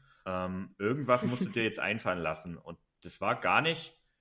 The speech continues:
Speaker 1: die Beine haben noch voll mitgemacht, die Beine waren absolut in Ordnung, aber der Kopf und auch die Energie aus dem Körper war einfach raus. Und ich hab mich dann entschlossen, ab dem Halbmarathon auf meine Uhr zu schauen und wirklich immer einen Kilometer konsequent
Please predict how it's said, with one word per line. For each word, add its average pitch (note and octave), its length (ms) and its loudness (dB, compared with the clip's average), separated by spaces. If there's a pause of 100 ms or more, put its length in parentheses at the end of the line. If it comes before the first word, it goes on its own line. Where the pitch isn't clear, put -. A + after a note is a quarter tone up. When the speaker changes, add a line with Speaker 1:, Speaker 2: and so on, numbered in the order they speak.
(380)
Speaker 1:
die G2 60 -4
Beine C3+ 380 6
haben C3 140 6
noch B2 140 2
voll C3 240 4
mitgemacht, C3+ 540 2
die F2+ 60 -4
Beine A2 340 2
waren A2+ 160 4
absolut A#2+ 440 0
in G#2+ 120 -4
Ordnung, F2+ 540 2
aber F2 220 -2
der F2+ 140 -2
Kopf - 580 0
und G#2+ 280 -8
auch G#2 320 0
die - 100 -4
Energie G2 380 0
aus G2 140 0
dem F#2+ 100 -10
Körper F2 420 -4
war D#2+ 200 -2
einfach D#2 380 -10
raus. F#2 240 -4 (340)
Und F#2 140 -8
ich F2 140 -4
hab A2 120 0
mich A#2+ 140 -4
dann G#2 120 2
entschlossen, F#2+ 640 -2
ab D#2 220 -6
dem F2 180 -6
Halbmarathon G#2+ 720 -2 (380)
auf - 160 -10
meine F#2 180 -2
Uhr A2 240 0
zu B2+ 120 -6
schauen A2+ 360 2
und F2+ 160 -4
wirklich G#2 360 -6
immer A2 280 -2
einen G2+ 220 -2
Kilometer G#2 460 -4
konsequent F#2+ 600 -8